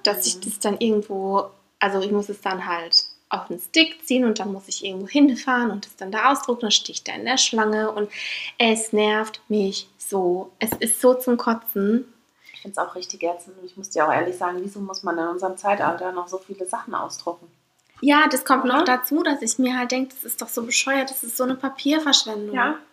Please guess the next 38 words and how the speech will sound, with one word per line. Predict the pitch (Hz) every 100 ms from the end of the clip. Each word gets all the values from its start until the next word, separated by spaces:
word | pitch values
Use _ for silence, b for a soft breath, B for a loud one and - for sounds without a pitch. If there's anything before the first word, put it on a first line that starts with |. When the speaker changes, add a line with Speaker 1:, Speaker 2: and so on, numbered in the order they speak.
| _ -
Speaker 2:
genau. | 285 269 240 233 - _ _
Speaker 1:
Also | 240 240 240 -
wieso | 233 269 269
kann | 269
man | 262 254
denn | 254
da | 254
nicht | 247 247
irgendwas | 247 247 247 -
anderes | 247 311 285 226
entwickeln, | - 214 220 - 214
was | 220 -
einfacher | 233 311 349 226 220 -
ist |
Speaker 2:
Ja. | 220
Speaker 1:
für | 214 208
alle? | 202 208 208 -
Speaker 2:
Jeder | 247 285 285
hat | 240 -
ein |
Handy, | 247 233 233 226
jeder | 214 214 214
kann | - 220
irgendwie | 214 220 220 220 214
Speaker 1:
Ja. | 214
Speaker 2:
online | - 233 233 214 208 214 214 _ _ _ _
die | 247
Sachen | 226 208 -
ausfüllen, | - - 233 - 214 202 208 214
keine | 220 214
Ahnung, | 208 214 214 220
kann | 214 226 220
sein, | 214 208 208 B B B B _ _
wenn | 208
du | 214
noch | 208
irgendwelche | 190 214 214 220
Dokumente | 208 208 196 196 208